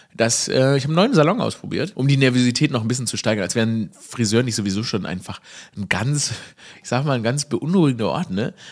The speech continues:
Eine fremde Person fummelt mit einer Schere um euren Kopf rum und fragt euch immer, „Ist so gut?“ Erstens, mir ist es scheißegal. Ich hab wirklich keine Ahnung, mit welcher Frisur ich am besten aussehe. Ich bin,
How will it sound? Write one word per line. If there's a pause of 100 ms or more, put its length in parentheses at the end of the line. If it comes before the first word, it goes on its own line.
(120)
Eine
fremde
Person (180)
fummelt
mit
einer
Schere (360)
um
euren
Kopf
rum (200)
und
fragt
euch
immer, (500)
„Ist
so
gut?“ (1160)
Erstens,
mir
ist
es
scheißegal. (680)
Ich
hab
wirklich
keine
Ahnung,
mit
welcher
Frisur
ich
am
besten
aussehe. (480)
Ich
bin,